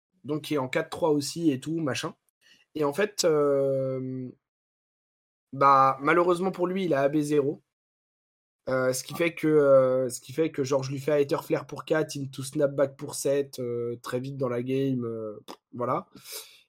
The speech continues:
Et en fait, euh, après, il joue un tour, et, euh, alors, c'est marrant parce que, euh, du coup, il fait, genre, pitch de rouge pour Surging Strike. Je fais, « Moi, je crois que je m'en fous », donc je prends cinq. Après, il fait Whelm-, il fait, euh, Katsu, donc discard,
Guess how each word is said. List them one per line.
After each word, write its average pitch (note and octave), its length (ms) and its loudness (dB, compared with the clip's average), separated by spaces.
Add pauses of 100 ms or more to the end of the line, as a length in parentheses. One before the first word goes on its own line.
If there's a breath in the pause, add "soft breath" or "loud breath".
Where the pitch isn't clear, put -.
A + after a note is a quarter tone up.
Et E3 80 2
en E3 80 2
fait, A#3 240 2
euh, F#3 100 6
après, G3+ 300 0
il F3+ 120 -2
joue E3 220 2
un F3 80 6
tour, - 460 -6 (140)
et, D#3 180 0
euh, D3+ 80 6
alors, D#3 180 6
c'est - 140 0
marrant G3+ 180 4
parce E3 200 -4
que, - 120 -4
euh, D3 400 0 (400 soft breath)
du D#3+ 60 -8
coup, G#3 100 0
il G3+ 80 0
fait, F3+ 160 0
genre, D#3 400 2
pitch F3+ 240 0
de G3 80 2
rouge G3+ 240 2
pour - 160 -8
Surging D#3 340 -2
Strike. - 520 0 (480)
Je - 100 0
fais, « D3+ 480 6
Moi, D3 240 6
je - 80 0
crois F3+ 120 6
que D#3+ 60 2
je E3+ 60 -2
m'en D#3 80 2
fous », A3 280 -2 (180)
donc D3 80 0
je C#3 80 -10
prends D3 120 -4
cinq. A3+ 400 -4 (340)
Après, F#3 200 4
il G3+ 60 -2
fait E3 480 6
Whelm-, F#3 300 2 (180)
il E3 80 -8
fait, E3 180 4
euh, D3+ 520 2 (180)
Katsu, G3+ 420 0
donc D#3 300 -2
discard, F3+ 640 -2